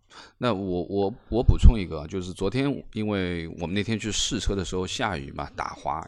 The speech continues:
有两，两个因素嘛，一个是下雨打滑，第二个呢，就是我们那台车是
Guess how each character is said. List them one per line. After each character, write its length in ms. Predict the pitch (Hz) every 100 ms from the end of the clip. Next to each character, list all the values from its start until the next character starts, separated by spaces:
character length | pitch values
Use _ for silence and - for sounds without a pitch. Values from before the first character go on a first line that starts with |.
| -
有 160 | 95
两， 220 | 95 95 120
两 200 | 98 78
个 80 | 95
因 160 | 127
素 140 | 131 113
嘛， 140 | 82
一 80 | 87
个 80 | 95
是 100 | 95
下 220 | - 82
雨 80 | 80
打 100 | 69
滑， 280 | - - - - - - -
第 120 | -
二 120 | 127 101
个 120 | 90
呢， 120 | 87
就 160 | 80 92
是 400 | - 90 82 82 80
我 140 | 82
们 80 | 90
那 80 | 98
台 140 | 95
车 180 | - 95
是 400 | 90 82 82